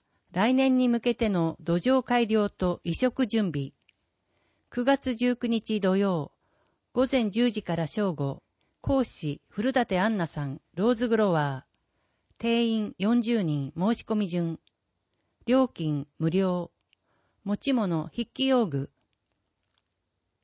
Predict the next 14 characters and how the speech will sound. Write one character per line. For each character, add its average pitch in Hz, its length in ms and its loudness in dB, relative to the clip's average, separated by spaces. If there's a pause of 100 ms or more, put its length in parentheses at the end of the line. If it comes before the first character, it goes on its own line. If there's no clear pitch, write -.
バ 180 100 -2
ラ 269 160 0
管 285 240 0
理 277 100 0
ス - 100 -8
タ 277 120 2
ッ - 20 -2
フ - 160 -6
の 165 180 2
ロ 208 160 4
ー 269 40 0
ズ 277 140 -2
ツ 240 220 0
ア 165 340 2